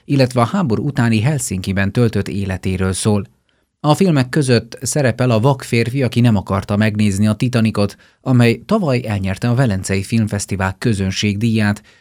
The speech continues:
valamint szerepelt az Ázsia legnagyobb seregszemléjének számító Busan Nemzetközi Filmfesztivál programjában.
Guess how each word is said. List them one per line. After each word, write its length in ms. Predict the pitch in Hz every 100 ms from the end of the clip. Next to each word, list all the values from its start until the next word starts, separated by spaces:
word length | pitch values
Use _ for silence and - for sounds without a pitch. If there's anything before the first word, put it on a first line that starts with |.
| _
valamint 580 | 110 110 98 104 170 180
szerepelt 520 | 107 - 92 110 117
az 120 | 120 120
Ázsia 400 | 131 120 117 117
legnagyobb 480 | 151 139 110 92
seregszemléjének 920 | 92 107 92 87 - 95 95 98 101 101
számító 560 | 123 110 104 104 107
Busan 400 | 127 147 - 95
Nemzetközi 600 | 95 90 90 87 92 90
Filmfesztivál 680 | - 110 95 90 - 92 92
programjában. 920 | - 95 92 92 95 95 95 92 -